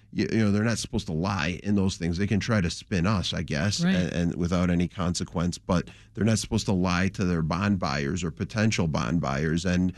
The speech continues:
Speaker 1: they say they don't know how it's gonna, uh, affect them. And, and I don't know how you can, because the amounts that are involved here, uh, can vary dramatically.
Speaker 2: Yeah, and another
Speaker 1: Yeah.
Speaker 2: consequence here, Dan, before I let you go, is, I mean, over the last couple summers,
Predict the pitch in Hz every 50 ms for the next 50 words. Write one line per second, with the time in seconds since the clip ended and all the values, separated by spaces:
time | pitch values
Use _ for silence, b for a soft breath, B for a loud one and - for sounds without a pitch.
0 | B B B B B - 123 127 - 170 170 160 170 165 170 175 160 135 139 156
1 | 160 185 202 160 87 - - _ _ - 98 82 78 - - - - 104 90 87
2 | 65 - - - - - - 95 92 - 101 92 85 - - 85 82 85 - -
3 | 104 - - 92 101 110 123 139 151 147 147 143 147 147 143 143 135 135 - 143
4 | 165 180 156 98 76 90 78 - 104 95 95 87 80 - b b b b b b
5 | b - - - 85 90 110 107 98 95 101 104 113 131 139 135 120 - - -
6 | - 104 101 98 95 95 92 95 95 85 98 117 123 131 123 110 - - 120 117
7 | 110 104 104 98 98 B B B B B B - 90 90 - - 147 131 110 110
8 | 123 127 127 107 82 73 - 95 82 92 104 131 135 110 - - - 60 - -
9 | 330 311 254 247 233 233 233 247 247 269 233 - - 233 240 277 - 262 226 -
10 | 180 151 147 - - 160 147 143 143 139 139 131 113 85 - - - 151 147 139
11 | 139 139 147 156 - 180 170 156 156 160 - 151 156 151 175 190 220 202 160 147
12 | 151 160 160 156 151 143 - - 160 175 160 156 151 147 143 143 143 156 160 156
13 | 156 - - 170 - 165 139 - - 156 165 190 165 151 151 151 156 156 - -
14 | -